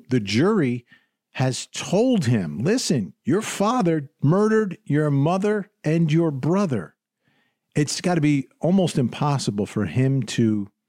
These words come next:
find a place to acknowledge that. I mean, he may someday, he may already be there, I don't know. But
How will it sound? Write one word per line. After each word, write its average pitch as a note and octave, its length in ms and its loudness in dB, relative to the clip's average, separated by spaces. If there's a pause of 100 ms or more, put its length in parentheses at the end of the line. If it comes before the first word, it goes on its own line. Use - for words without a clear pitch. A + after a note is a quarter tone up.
(1200)
find C#3 340 -2
a C#3 40 0
place - 400 -2
to A#2 160 0
acknowledge G#2 600 0
that. E2 340 -10
I G#2+ 40 -4
mean, G#2 160 2
he C3 140 4
may C#3+ 340 2
someday, D3 500 2
he D3+ 120 2
may E3 220 2
already D#3 300 0
be C3 200 2
there, A2 220 0
I G2 160 -2
don't A2+ 200 0
know. G2 420 -2
But G2 160 -10